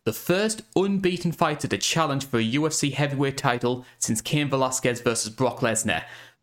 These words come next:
But for a lot of people, the bigger argument, the bigger sort of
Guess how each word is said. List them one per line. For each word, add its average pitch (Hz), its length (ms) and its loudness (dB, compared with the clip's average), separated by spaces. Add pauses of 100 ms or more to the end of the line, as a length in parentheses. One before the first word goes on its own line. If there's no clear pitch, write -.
(100)
But 196 460 0 (760)
for 139 100 0
a - 40 2
lot 175 180 2
of 190 120 -4
people, 131 340 0
the 123 100 -2
bigger 165 360 0
argument, 110 800 -2
the 117 80 2
bigger 131 280 0
sort 127 220 0
of 113 160 -4